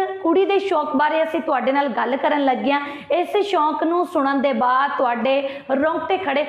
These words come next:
ਹੋ ਜਾਣਗੇ, ਤੁਹਾਡੇ ਲੂ ਕੰਡੇ ਜਿਹੜੇ ਨੇ ਖੜੇ ਹੋ ਜਾਣਗੇ,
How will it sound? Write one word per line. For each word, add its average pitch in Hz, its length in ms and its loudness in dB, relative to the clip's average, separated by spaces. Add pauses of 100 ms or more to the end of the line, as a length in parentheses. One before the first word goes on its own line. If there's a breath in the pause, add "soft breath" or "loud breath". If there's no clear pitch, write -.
ਹੋ 302 80 0
ਜਾਣਗੇ, 285 340 0
ਤੁਹਾਡੇ 254 380 0
ਲੂ 254 240 2
ਕੰਡੇ 247 320 0
ਜਿਹੜੇ 233 280 -2
ਨੇ 254 140 0 (120)
ਖੜੇ 220 280 -2
ਹੋ 247 80 0
ਜਾਣਗੇ, 269 380 -2